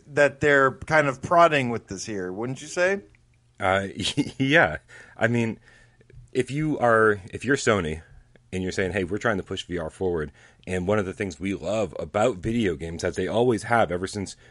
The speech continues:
Speaker 2: they first got on the scene with P S one, they've always loved this sort of, like, really weird niche indie aspect of gaming. They've always just been like, I mean, we,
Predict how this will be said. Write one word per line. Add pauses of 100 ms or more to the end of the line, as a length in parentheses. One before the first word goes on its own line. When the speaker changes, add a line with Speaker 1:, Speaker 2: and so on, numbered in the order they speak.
(140)
Speaker 2:
they
first
got
on
the
scene
with
P
S
one, (300)
they've
always
loved
this
sort
of, (420)
like, (200)
really (460)
weird (100)
niche (360)
indie (720)
aspect
of
gaming. (220)
They've
always
just
been
like,
I
mean,
we,